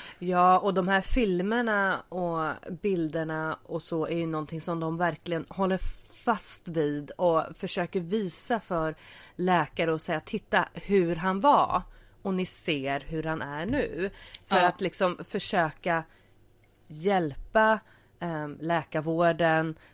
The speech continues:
Speaker 1: socialtjänsten, ehm, att förstå, eh, hur liksom den här utvecklingskurvan på något sätt har sett ut.
Speaker 2: Mm.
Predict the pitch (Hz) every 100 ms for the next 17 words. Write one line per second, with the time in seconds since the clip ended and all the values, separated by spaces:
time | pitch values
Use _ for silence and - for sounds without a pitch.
0 | - - 175 - 180 143 196 170 160 156
1 | 147 190 170 165 - - 175 160 160 -
2 | - - 170 156 143 139 143 135 - 185
3 | - _ - - - 180 - - 240 160
4 | 131 131 - - - _ _ _ - 165
5 | - 156 208 185 165 - 175 170 165 190
6 | 165 170 - 170 165 - 233 302 - 113
7 | 151 - 151 151 - - 165 - 185 170
8 | 208 262 - 185 - - - 190